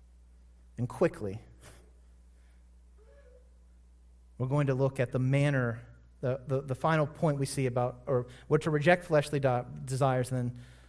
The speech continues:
secondly, we're to refuse worldly acceptance. Now, here's where the, we look at the things that go on on Carson Street on a Friday night, and we say, "I don't want anything to do with that." Friday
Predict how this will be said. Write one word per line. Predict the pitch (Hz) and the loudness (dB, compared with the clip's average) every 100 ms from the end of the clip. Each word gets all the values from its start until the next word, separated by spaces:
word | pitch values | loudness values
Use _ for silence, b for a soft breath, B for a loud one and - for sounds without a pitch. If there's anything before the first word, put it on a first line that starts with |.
| B - - - - | B -20 -20 -20 -12
secondly, | - 180 170 135 123 | 4 4 6 2 0
we're | 123 | -2
to | 123 131 | -4 -4
refuse | 123 - - 180 160 131 117 | -4 -6 -4 0 2 2 -2
worldly | 120 139 135 120 117 | -4 -2 0 -2 -4
acceptance. | - 131 123 110 131 | 0 0 0 -4 -4
Now, | |
here's | 127 208 226 233 165 | -4 0 0 0 0
where | 151 143 135 135 B B B B B - - - - - - - - - - 139 | 2 4 2 0 B B B B B -20 -20 -20 -20 -20 -20 -20 -20 -20 -16 -2
the, | 151 147 - | 0 0 2
we | 170 | 8
look | 226 240 | 10 8
at | 240 | 6
the | 196 | 0
things | - 175 156 | 0 2 0
that | 139 | 0
go | 151 151 | 0 2
on | 147 147 | 4 2
on | 139 135 | 0 0
Carson | - 156 156 143 | 4 4 4 -4
Street | - 139 135 | -4 -2 -2
on | 127 | -2
a | |
Friday | 123 135 131 | -2 2 2
night, | 127 127 | 2 0
and | 131 | -2
we | 139 | -4
say, | - 135 | 0 2
"I | 196 | 2
don't | 156 | 2
want | 131 - | -2 0
anything | 165 160 160 | 0 0 0
to | 135 | -2
do | 123 | -2
with | 117 - | -4 -6
that." | 85 87 - - - - - - - - - - - - - - - | -12 -14 -20 -20 -20 -20 -20 -20 -20 -20 -20 -20 -20 -20 -20 -20 -14
Friday | - 185 196 185 175 165 | 4 6 8 8 6 2